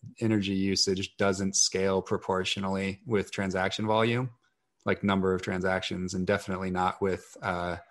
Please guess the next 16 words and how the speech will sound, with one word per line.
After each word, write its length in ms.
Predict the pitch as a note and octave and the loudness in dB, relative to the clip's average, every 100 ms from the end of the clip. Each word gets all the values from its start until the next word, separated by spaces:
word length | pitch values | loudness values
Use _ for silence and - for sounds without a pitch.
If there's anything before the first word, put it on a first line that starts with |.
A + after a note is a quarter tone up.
| - - - - | -20 -20 -20 -8
the 260 | G2+ F#2+ F#2 | -2 0 0
amount 600 | F#2+ F2+ F2+ F#2+ F#2 - - | 0 0 2 2 0 -4 -4
of 200 | G2 F2+ | -2 -2
value 420 | F2+ F2+ F#2 F#2 | -2 0 2 0
being 320 | F2+ F2+ E2+ | 0 0 0
moved 300 | F2 F#2+ G#2 | 0 0 0
by 140 | - G#2+ | 2 4
those 200 | A2 A2 | 4 2
transactions. 920 | A2+ A2 A2 A2 - A#2+ B2+ A#2+ - - - - - - - | -2 0 2 2 0 -2 0 0 0 -6 -20 -20 -20 -6 2
It's 160 | G2 | 6
such 220 | - A#2+ | 8 8
a 80 | G#2+ | 6
simple 760 | - - A2 A2+ G#2+ G2+ G2 - | 4 6 4 4 6 6 4 2
and 160 | G2+ F#2 | 0 2
silly 580 | - - G#2 G2+ F#2+ F#2+ | 4 6 6 6 4 2
error 460 | F#2+ G#2+ A#2 A2+ | 4 6 4 0